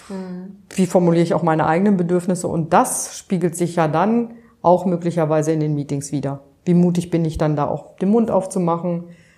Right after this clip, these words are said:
Speaker 2: Wie mutig bin ich vielleicht an der einen oder anderen Stelle, mir auch mal ein Feedback einzuholen? Gehört ja auch manchmal Mut zu.
Speaker 1: Ja.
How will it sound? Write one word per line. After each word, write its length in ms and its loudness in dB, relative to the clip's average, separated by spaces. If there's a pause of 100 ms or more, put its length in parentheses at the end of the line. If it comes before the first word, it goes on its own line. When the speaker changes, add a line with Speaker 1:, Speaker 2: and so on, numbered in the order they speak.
(220)
Speaker 2:
Wie 80 2
mutig 400 4
bin 160 2
ich 100 -2
vielleicht 380 0
an 120 -2
der 120 -2
einen 180 -2
oder 160 0
anderen 220 0
Stelle, 240 0
mir 140 0
auch 100 -4
mal 80 0
ein 40 -6
Feedback 420 0
einzuholen? 720 0 (760)
Gehört 240 0
ja 60 4
auch 40 2
manchmal 280 2
Mut 240 2
zu. 180 -6 (200)
Speaker 1:
Ja. 200 -16